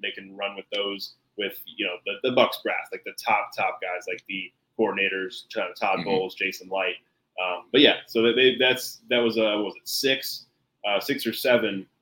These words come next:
Speaker 1: edge rushers they met with formally already.
Speaker 2: Yeah, and let's start with Yaya Diaby, first of all, because his name is awesome. Who doesn't love saying Yaya? And he's going after a U S F player, which obviously in this
Speaker 1: <laughs>
Speaker 2: picture, so we know you would love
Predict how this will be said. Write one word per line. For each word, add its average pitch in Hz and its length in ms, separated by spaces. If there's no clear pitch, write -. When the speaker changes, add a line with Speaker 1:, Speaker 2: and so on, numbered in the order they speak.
Speaker 1:
edge 113 180
rushers 98 320
they 101 140
met 92 200
with 90 120
formally 95 420
already. 80 340
Speaker 2:
Yeah, 190 300
and 190 100
let's 262 160
start 262 320
with 196 220
Yaya 131 540
Diaby, 113 600
first 156 240
of 123 80
all, 117 220
because 107 280
his 101 200
name 110 400
is 98 220
awesome. 98 440
Who 110 160
doesn't 107 220
love 98 240
saying 92 400
Yaya? 92 580
And 117 120
he's 135 200
going 127 320
after 104 500
a 113 60
U 127 220
S 123 140
F 196 200
player, 98 380
which - 460
obviously 110 480
in 101 80
this 101 140
Speaker 1:
<laughs> - 0
Speaker 2:
picture, 98 340
so 95 400
we 120 160
know 123 160
you 113 220
would 113 140
love 101 220